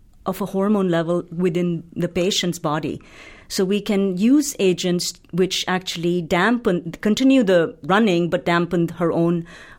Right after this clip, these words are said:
hormonal profile. So we can strategize and utilize the protocol. Again, the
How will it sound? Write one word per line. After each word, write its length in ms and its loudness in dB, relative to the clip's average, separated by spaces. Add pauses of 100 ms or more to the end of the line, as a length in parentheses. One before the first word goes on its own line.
hormonal 440 2
profile. 680 -4
So 180 -4
we 180 -4
can 200 -4
strategize 880 -2
and 160 0
utilize 520 -2
the 60 -4
protocol. 720 -6 (640)
Again, 460 0
the 120 0